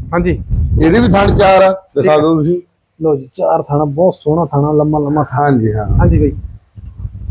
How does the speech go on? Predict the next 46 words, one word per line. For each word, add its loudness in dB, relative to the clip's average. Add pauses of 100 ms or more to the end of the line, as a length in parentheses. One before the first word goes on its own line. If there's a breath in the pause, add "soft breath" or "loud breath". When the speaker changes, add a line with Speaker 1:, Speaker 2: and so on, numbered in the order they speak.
(260)
Speaker 2:
ਇਹ 4
ਵੀ 2
ਮੂੰਹੋਂ 4
ਖੀਰੀ 2
ਆ 4
ਬਾਈ 2
ਜੀ। 2
Speaker 1:
ਠੀਕ -6
ਆ। 4
Speaker 2:
ਕੁਆਲਿਟੀ 4
ਕੁਆਲਿਟੀ 2
ਇਹਦੀ 2
ਬੱਚੀ 2
ਦੀ 2
ਬਹੁਤ 0
ਆ, -6
ਮੂੰਹ -4
ਮਾ 0
ਫੇਸ -2
ਮਾ 0
ਦਿਖਾਓ, 0
ਬਹੁਤ 0
ਚੰਗਾ -2
ਬੱਚਾ। -4
Speaker 1:
ਠੀਕ -2
ਆ। -2
Speaker 2:
ਹਾਂ। -12
Speaker 1:
ਪੂਰੀ 2
ਜਾਤ 2
ਵਾਲੀ 0
ਆ? 2 (280)
Speaker 2:
ਹਾਂਜੀ, 2
ਹਾਂ, 0
ਪੂਰੀ 2
ਬਰੀਡ 2
ਵਾਲਾ 6
ਬੱਚਾ 2
ਜੀ 2
ਇਹ 2
ਵੀ। -2
Speaker 1:
ਠੀਕ -2
ਆ। -6 (260)
ਲਓ 0
ਜੀ, -12 (640)
ਕੱਦ 0
ਕਾਠ 0